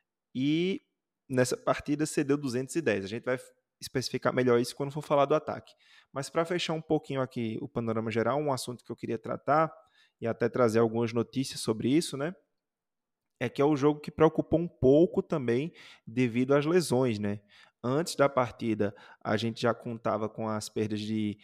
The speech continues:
Avonte Maddox e Boston Scott, e durante a partida, logo no começo ali, a gente já perdeu o Jordan Mailata e o Darius Slay,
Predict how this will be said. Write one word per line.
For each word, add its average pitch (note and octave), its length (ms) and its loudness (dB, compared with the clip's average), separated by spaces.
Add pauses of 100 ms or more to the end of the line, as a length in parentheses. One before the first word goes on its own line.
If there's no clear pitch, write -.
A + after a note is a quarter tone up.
(160)
Avonte A#2 480 -2
Maddox G#2+ 580 -2
e B2 80 -8
Boston A2+ 480 -2
Scott, - 640 -2 (320)
e B2 80 -8
durante C3 420 2
a G3 60 2
partida, C3+ 480 -6
logo D#3 300 4
no G3 100 -4
começo C#3+ 420 -6
ali, B2 200 -2
a A#2+ 40 -2
gente B2 220 -8
já B2 100 -4
perdeu A#2+ 340 0
o A2+ 60 2
Jordan A#2+ 300 2
Mailata C#3+ 560 0
e C#3+ 80 4
o A#2+ 40 0
Darius G#2+ 340 2
Slay, A2 420 0